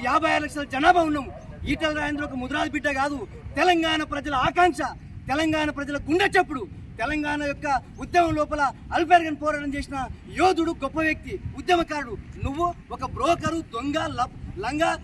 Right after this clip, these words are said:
బేకుబు గాని నువ్వు ఎన్ని పార్టీలు మార్చినావు, నీ స్థాయి తెలుసుకో. నువ్వు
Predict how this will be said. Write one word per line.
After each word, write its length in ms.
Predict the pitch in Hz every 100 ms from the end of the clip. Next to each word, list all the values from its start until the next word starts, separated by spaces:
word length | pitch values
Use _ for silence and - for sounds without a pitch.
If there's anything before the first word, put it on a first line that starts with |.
| - -
బేకుబు 340 | 381 392 349
గాని 240 | 339 320
నువ్వు 340 | 285 269 302 339 - - -
ఎన్ని 220 | 208 277 311
పార్టీలు 340 | 285 302 302
మార్చినావు, 480 | 294 294 262 302 - - 247
నీ 100 | 285
స్థాయి 300 | 277 311 349
తెలుసుకో. 440 | 311 294 302 233 - -
నువ్వు 440 | 185 269 349 339